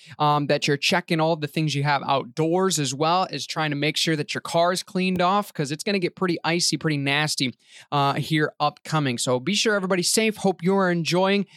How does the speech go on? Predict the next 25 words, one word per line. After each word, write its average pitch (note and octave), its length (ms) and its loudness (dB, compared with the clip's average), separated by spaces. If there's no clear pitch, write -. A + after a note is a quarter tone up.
uh, D#3+ 340 2
the E3+ 100 -2
time G3+ 340 2
off, A3 220 2
potentially, A3+ 680 -2
maybe E3+ 280 0
getting E3 260 -2
outside D#3 520 -2
for D3+ 120 -6
some D3 220 -4
occasional D3 500 -4
sledding F#3+ 600 0
or C#3 240 2
snowboarding E3 840 2
or F3 100 -2
skiing F3+ 480 -2
or F3 120 0
whatever D#3 400 0
you C#3+ 180 -2
enjoy D3 340 -2
in D3 100 -2
the C#3 100 -2
outdoors C#3+ 500 0
as C3+ 140 -6
well. E3 220 0